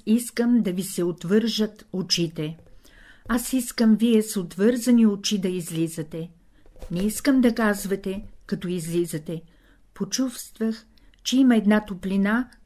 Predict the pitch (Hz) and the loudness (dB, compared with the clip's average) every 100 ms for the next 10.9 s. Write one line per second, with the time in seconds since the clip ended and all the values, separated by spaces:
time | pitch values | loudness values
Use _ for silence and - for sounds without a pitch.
0 | - 196 190 190 185 208 214 214 185 160 | 0 2 2 0 0 0 0 0 -2 -2
1 | - - 156 _ _ _ _ _ _ _ | -6 -8 -14 _ _ _ _ _ _ _
2 | - - 208 208 180 175 170 160 - 170 | -16 -4 0 0 0 -8 -8 -10 -12 -14
3 | 165 _ _ _ - - 180 175 175 160 | -14 _ _ _ -20 -10 -6 -6 -6 -10
4 | 170 160 - _ _ - - 190 - 202 | -8 -10 -14 _ _ -8 -4 -2 0 4
5 | 240 254 254 247 - 190 190 - 208 190 | 6 6 4 0 -2 0 0 0 -2 -2
6 | 175 165 - - 156 - _ _ - - | -4 -8 -10 -12 -14 -16 _ _ -20 -20
7 | - - _ - 208 214 247 240 214 - | -20 -20 _ 0 4 6 8 8 6 2
8 | - - 233 214 220 - 220 226 - - | -20 -4 -2 0 -2 -2 -4 -6 -14 -20
9 | - - 226 220 214 226 240 240 214 175 | -16 -2 2 4 6 6 6 4 2 -4
10 | 175 - 165 - 180 165 151 151 _ | -6 -6 -6 -2 0 -2 -4 -8 _